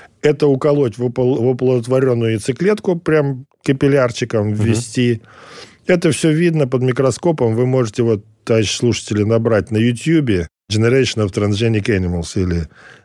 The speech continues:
Speaker 1: Pronucleus Injection по-английски, а может и по-русски уже есть. И там масса фильмов на эту тему студенты снимают, которые сами это уже делают. Это первый способ. Второй способ. Капиллярчиком потолще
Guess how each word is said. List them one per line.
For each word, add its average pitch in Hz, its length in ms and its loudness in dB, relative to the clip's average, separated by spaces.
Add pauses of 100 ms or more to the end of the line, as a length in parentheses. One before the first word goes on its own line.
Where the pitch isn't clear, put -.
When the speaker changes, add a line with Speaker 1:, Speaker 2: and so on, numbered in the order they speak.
(100)
Speaker 1:
Pronucleus 113 640 2
Injection 95 580 -2 (420)
по-английски, 98 640 0
а 85 40 0
может 98 260 -2
и 92 40 -4
по-русски 98 460 -2
уже 95 200 0
есть. 82 320 -2
И 110 80 4
там 123 200 2
масса - 340 -2
фильмов 87 420 -6
на 90 60 0
эту 82 100 -2
тему 104 240 0
студенты 87 460 -2
снимают, 101 500 0
которые 87 360 -4
сами 82 280 -4
это 80 180 -6
уже 87 140 -4
делают. 82 220 -8 (380)
Это 190 240 2
первый 120 300 0
способ. - 320 -8
Второй 196 320 2
способ. 110 480 -4
Капиллярчиком 151 840 0
потолще 135 640 -2